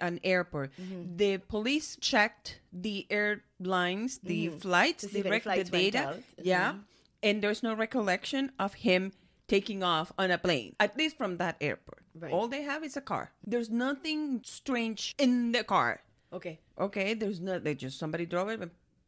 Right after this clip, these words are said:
Speaker 1: park it. But he was contacting his sons.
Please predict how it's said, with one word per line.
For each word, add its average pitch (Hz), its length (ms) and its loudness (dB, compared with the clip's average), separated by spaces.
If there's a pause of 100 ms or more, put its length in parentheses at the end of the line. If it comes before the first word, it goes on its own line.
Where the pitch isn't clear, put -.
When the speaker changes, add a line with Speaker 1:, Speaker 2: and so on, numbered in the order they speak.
(120)
Speaker 1:
park 151 220 -2
it. - 100 -12
But 208 420 2
he 294 280 0
was 190 560 0
contacting 240 760 -2
his 226 280 -4
sons. - 800 -8